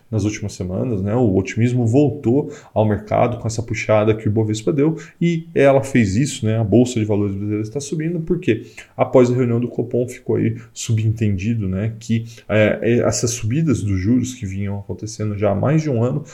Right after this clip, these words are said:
vão parar, né? Então isso faz com que, opa, já está precificado aqui os juros, tá? E o mercado começa a olhar lá pro futuro, pô, agora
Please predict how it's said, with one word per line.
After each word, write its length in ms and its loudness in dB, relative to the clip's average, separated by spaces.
vão 280 2
parar, 500 -2
né? 160 -2
Então 260 -4
isso 200 -8
faz 280 2
com 180 -4
que, 280 -4
opa, 520 4
já 120 4
está 280 0
precificado 840 -4
aqui 260 -8
os 140 0
juros, 440 -4
tá? 280 -2
E 340 2
o 40 -2
mercado 340 2
começa 400 -2
a 20 0
olhar 400 0
lá 360 6
pro 180 -8
futuro, 540 0
pô, 420 4
agora 500 4